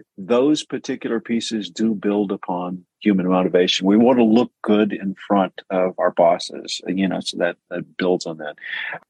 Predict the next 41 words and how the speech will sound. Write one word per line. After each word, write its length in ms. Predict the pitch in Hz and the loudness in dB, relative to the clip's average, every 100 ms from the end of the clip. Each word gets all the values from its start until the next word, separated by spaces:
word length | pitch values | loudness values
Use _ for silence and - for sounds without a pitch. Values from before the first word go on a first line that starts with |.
| _ | _
One 480 | 110 110 143 190 175 | -6 2 2 2 -2
theory 640 | - 147 127 90 104 117 _ _ _ _ _ _ | 0 2 2 -2 -8 -16 _ _ _ _ _ _
that, 440 | 90 107 104 98 | -10 -4 -4 -2
uh, 220 | 104 95 92 | -4 -2 -2
works 360 | 95 123 117 | 2 2 4
well 160 | 123 117 | 2 2
for 80 | 104 | 0
me, 100 | 101 | -2
it's 120 | - | 2
actually 320 | 131 120 139 | 0 2 -2
called 260 | - 110 - | 2 2 2
self-determination 1040 | - 104 107 117 - 101 98 90 - 90 87 | 0 0 0 -4 -2 0 0 -2 -4 -8 -6
theory. 300 | - 92 92 | -2 0 0
It's 140 | 85 - | -2 -4
been 240 | - 101 | -2 2
in 180 | 101 101 | 4 4
the 300 | 98 92 90 _ _ | 4 2 -2 _ _
vernacular. 440 | 87 92 101 104 | 0 2 2 2
I 20 | 98 | 2
think 180 | 127 | 0
it 100 | 101 | 0
came 140 | - 104 | 0 2
out 120 | 107 | 2
in 80 | 90 | 2
nineteen 340 | 90 98 101 | -2 -2 -4
eighty-one, 680 | - 104 92 87 - 92 113 _ | -2 0 0 0 0 0 -4 _
I 60 | 107 | 0
believe, 340 | 101 92 104 - - - - | 0 2 0 -2 -8 -8 -4
but 160 | - 156 | 2 4
it's 180 | 151 - | 4 4
sound 640 | - 127 107 113 165 175 - | 2 4 4 4 0 -4 -10
and 120 | 113 | -2
it's 240 | 131 127 - | -2 -2 0
real, 300 | 113 131 143 _ | 2 2 0 _
it's 200 | 117 - | -4 2
real 160 | 131 113 | 2 2
simple. 680 | - - 170 - 160 - 156 _ _ _ _ - | 0 0 0 -2 -8 -8 -14 _ _ _ _ -4
And 140 | 135 | 0
it 80 | 170 | 2
says 380 | - 131 135 120 | 4 4 2 -2
that 400 | 110 123 123 | -2 2 2